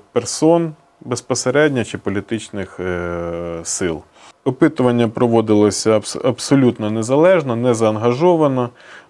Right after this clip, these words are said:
власними силами, е, з, при, при допомозі волонтерів та журналістів.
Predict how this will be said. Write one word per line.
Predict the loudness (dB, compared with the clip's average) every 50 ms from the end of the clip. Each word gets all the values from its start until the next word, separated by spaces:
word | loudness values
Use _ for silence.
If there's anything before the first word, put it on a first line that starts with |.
| _ _ _ -18
власними | -14 -8 0 2 4 4 4 4 0 -2 0 0 0 0
силами, | 0 0 2 4 4 4 4 4 2 2 0 2 2
е, | 2 0 0 -2 -6 -10 -10 -10 -8 -6 -4 -4 -4 -4
з, | -6 -10
при, | -12 -6 -2 -2 -2 -2 -2 -6 -8
при | -4 -2
допомозі | -2 -2 -2 0 0 0 0 0 0 0 0 0
волонтерів | 0 2 2 2 2 0 0 0 0 2 0 0
та | -2 -2 -4
журналістів. | -2 -2 -2 -2 0 0 0 -2 -4 -6 -6 -4 -4 -4 -4 -6